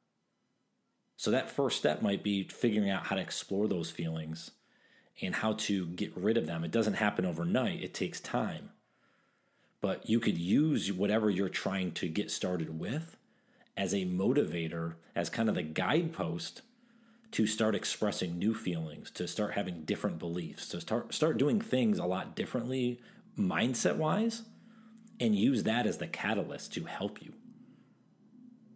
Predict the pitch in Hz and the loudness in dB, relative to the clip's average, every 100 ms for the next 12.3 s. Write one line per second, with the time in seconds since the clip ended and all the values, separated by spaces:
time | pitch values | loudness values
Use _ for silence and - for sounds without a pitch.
0 | - - - - - - - - - - | -20 -20 -20 -20 -20 -20 -20 -20 -20 -20
1 | - - - 95 98 87 110 147 151 147 | -20 -10 -4 0 2 2 2 4 2 0
2 | - 123 - - 117 101 - 90 92 - | 0 0 -2 0 2 2 0 0 0 -2
3 | - 131 104 87 - 92 92 - - 90 | -4 -2 -4 -4 -4 -4 -6 -8 -6 -6
4 | 127 123 147 139 151 170 202 - - _ | -4 -2 -2 0 0 0 -2 -8 -14 _
5 | _ _ _ _ _ _ _ - 110 104 | _ _ _ _ _ _ _ -6 -2 0
6 | 98 104 123 107 90 92 82 95 92 - | 2 4 4 4 2 0 0 -2 -2 -2
7 | 85 82 - 90 85 76 80 85 82 85 | -4 -2 -2 -2 -4 -8 -6 -4 0 0
8 | 85 - 80 - 80 - - _ _ _ | -2 -6 -8 -8 -8 -10 -20 _ _ _
9 | _ _ _ - 95 - - 120 123 110 | _ _ _ -12 -6 -4 0 0 0 -2
10 | - 87 87 82 82 82 80 80 - - | 0 2 2 2 0 -2 -6 -10 -12 -10
11 | 92 87 - - 123 135 113 - 104 92 | -8 -6 -6 0 0 0 -4 0 0 0
12 | 90 87 - | -2 -4 -8